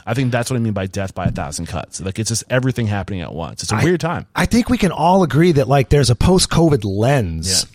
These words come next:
Speaker 2: that we all kinda see reality, uh, uh, through now. And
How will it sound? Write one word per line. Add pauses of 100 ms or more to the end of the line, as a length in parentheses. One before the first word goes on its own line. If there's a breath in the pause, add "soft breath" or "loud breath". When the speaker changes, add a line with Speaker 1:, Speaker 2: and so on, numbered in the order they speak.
(220)
Speaker 2:
that
we
all
kinda
see
reality, (100)
uh,
uh,
through
now. (500 soft breath)
And